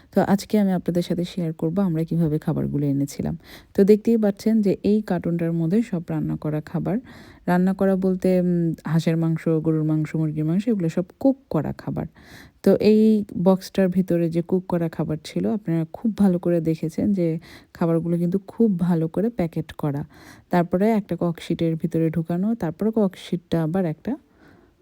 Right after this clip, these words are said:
কার্টুনের মধ্যে ঢুকানো। তাহলে বুঝতেই পারতেছেন কি পরিমাণে এটা প্যাকেট করা হয়েছে।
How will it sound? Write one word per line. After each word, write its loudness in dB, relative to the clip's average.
কার্টুনের 4
মধ্যে 2
ঢুকানো। -4
তাহলে 0
বুঝতেই 2
পারতেছেন -2
কি -2
পরিমাণে 4
এটা -4
প্যাকেট -4
করা -4
হয়েছে। -2